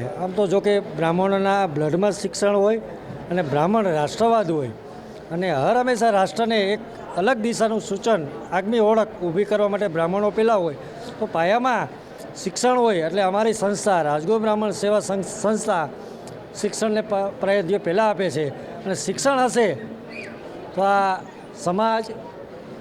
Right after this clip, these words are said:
આપણું ગુજરાત, આપણો દેશ અને સૃષ્ટિ ઓટોમેટિક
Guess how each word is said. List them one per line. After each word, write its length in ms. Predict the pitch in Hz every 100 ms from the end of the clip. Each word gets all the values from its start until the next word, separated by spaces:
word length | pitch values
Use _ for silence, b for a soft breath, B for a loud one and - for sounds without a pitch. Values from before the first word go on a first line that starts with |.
| 156
આપણું 240 | 156 170
ગુજરાત, 480 | 160 156 214 220 226 - - -
આપણો 360 | 165 156 185
દેશ 400 | 165 185 226 196 - -
અને 160 | 180 180
સૃષ્ટિ 560 | - 202 208 - 165 107 - - - - - - - - - - - 233 233 - - - - -
ઓટોમેટિક 540 | 196 233 233 226 262